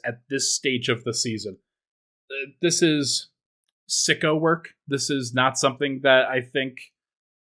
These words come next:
people should really take too seriously because, like I said, it's, it's so early in the season. We're ten percent of the way through. And I'm actually going to do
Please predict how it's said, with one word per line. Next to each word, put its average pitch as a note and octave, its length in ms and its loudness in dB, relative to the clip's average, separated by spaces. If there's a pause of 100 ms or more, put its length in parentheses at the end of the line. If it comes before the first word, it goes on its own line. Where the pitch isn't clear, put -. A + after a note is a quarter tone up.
(160)
people C3 220 -2
should A#2+ 200 0
really A#2+ 300 2
take B2 240 0
too B2+ 100 -6
seriously B2+ 480 0
because, B2 260 -4
like A#2+ 160 0
I A#2 40 -2
said, G#2 260 -4
it's, G2 180 -14
it's - 380 -10 (140)
so C#3+ 320 4
early B2+ 260 4
in A#2+ 80 2
the A#2+ 80 2
season. B2 240 -4
We're E3 160 2
ten D3 260 0
percent A#2+ 340 -2
of G#2 60 -4
the G#2 60 -4
way G2+ 180 -4
through. G2 300 -8 (480)
And A#2 420 0 (160)
I'm C3+ 120 0
actually F3 320 0
going B2+ 400 -2
to C3 100 -8
do A#2 640 -4